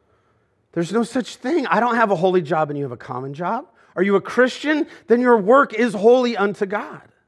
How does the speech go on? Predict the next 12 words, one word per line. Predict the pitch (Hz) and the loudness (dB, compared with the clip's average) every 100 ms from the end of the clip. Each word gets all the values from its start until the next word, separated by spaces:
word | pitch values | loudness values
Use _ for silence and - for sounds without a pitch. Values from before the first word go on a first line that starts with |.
| _ _ _ _ _ _ _ _ _ _ _ _ _ _ _ _ _ _ _ _ _ _ _ - | _ _ _ _ _ _ _ _ _ _ _ _ _ _ _ _ _ _ _ _ _ _ _ -2
So | 202 - | 0 0
every | - 254 208 233 220 | 0 0 0 -2 -2
activity, | 202 190 - 226 214 190 113 92 _ _ - | -4 -6 -4 -2 0 -4 -10 -20 _ _ -4
every | 208 208 240 | -2 0 -2
P | - 240 214 | -4 -4 -6
T | - 214 | -6 2
A | 214 226 | 4 4
meeting, | 214 151 113 98 _ - - - | 0 -6 -10 -18 _ -20 -16 -4
every | 190 220 | -4 -4
soccer | 196 - 247 214 185 185 139 | -8 -8 -2 -2 0 0 0
practice, | - 117 - - 92 - _ - - - | -2 -6 -8 -16 -20 -20 _ -20 -6 2
every, | 233 196 233 254 240 | 2 2 0 0 0